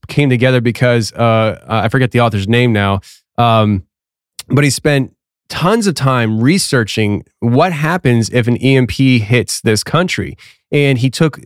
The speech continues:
like, eight thousand pages of research to Newt Gingrich. And Newt was like, "Hey, this is really, really important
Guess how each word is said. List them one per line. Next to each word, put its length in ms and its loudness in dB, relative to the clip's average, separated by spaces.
like, 200 0
eight 220 -2
thousand 340 0
pages 380 0
of 120 2
research 680 0
to 220 0
Newt 220 2
Gingrich. 520 -2
And 320 2
Newt 200 2
was 220 0
like, 280 0
"Hey, 280 0
this 380 0
is 280 -2
really, 680 4
really 360 4
important 560 0